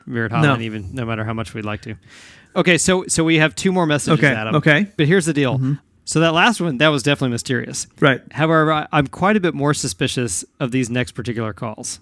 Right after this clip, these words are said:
Speaker 2: <laughs> Oh, yeah?
Speaker 1: And
Speaker 2: Why is that?
Speaker 1: Well, I'll explain. So, so I did some investigating.
Speaker 2: Okay.
Speaker 1: And I,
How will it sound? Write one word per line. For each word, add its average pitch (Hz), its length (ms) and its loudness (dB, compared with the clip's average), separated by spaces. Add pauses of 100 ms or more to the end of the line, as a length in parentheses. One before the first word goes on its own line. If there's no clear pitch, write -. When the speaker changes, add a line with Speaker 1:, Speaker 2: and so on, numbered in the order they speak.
Speaker 2:
<laughs> 143 80 2
Oh, 180 300 4
yeah? 156 240 4
Speaker 1:
And 202 120 4
Speaker 2:
Why 185 100 4
is 175 80 0
that? 160 260 2 (960)
Speaker 1:
Well, 160 180 4
I'll 165 220 4
explain. 143 420 2
So, 151 240 2
so 156 160 0
I 147 80 4
did 160 180 2
some 156 140 0
investigating. 117 760 0
Speaker 2:
Okay. 139 320 0 (1600)
Speaker 1:
And 160 180 4
I, 185 160 2